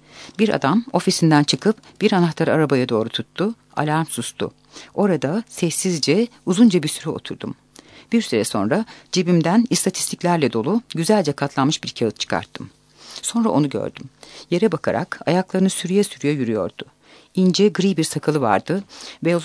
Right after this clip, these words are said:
Wall Street'te böyle ılık bir öğleden sonrasında özellikle uygunsuz görünen kirli bir pardüsü giymişti. Bir Afganlı olduğunu anlamıştım. Bana baktı.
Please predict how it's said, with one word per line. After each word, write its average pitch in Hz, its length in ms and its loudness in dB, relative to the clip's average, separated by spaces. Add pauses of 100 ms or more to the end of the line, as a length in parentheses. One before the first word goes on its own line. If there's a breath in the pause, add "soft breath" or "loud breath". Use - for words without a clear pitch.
(160)
Wall 156 280 4
Street'te 165 760 -2
böyle 185 200 2
ılık - 280 0
bir 156 60 4
öğleden 147 360 4
sonrasında 127 760 -2
özellikle 208 480 2
uygunsuz 175 500 0
görünen 135 420 2 (480 soft breath)
kirli 208 260 -2
bir 196 80 -2
pardüsü 139 460 -8
giymişti. 104 580 -2 (240)
Bir 196 100 0
Afganlı 143 460 -2
olduğunu 110 340 -4
anlamıştım. 113 520 -8 (640 loud breath)
Bana 185 220 0
baktı. - 400 -6